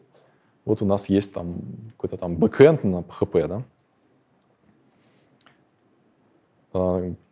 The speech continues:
мы задаём, а, карту, по какому U R L, к какому сервису надо ходить.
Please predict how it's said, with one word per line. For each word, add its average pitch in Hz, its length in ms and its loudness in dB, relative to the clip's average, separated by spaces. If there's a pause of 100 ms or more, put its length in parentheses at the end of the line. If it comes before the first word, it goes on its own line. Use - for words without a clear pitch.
мы 143 140 4
задаём, 127 460 8 (720)
а, 92 360 2 (380)
карту, 143 580 4 (1300)
по - 100 -8
какому 120 360 6
U 117 200 8
R 135 60 10
L, 302 220 6
к - 60 -4
какому 165 300 4
сервису 147 400 6
надо 120 160 4
ходить. 98 460 0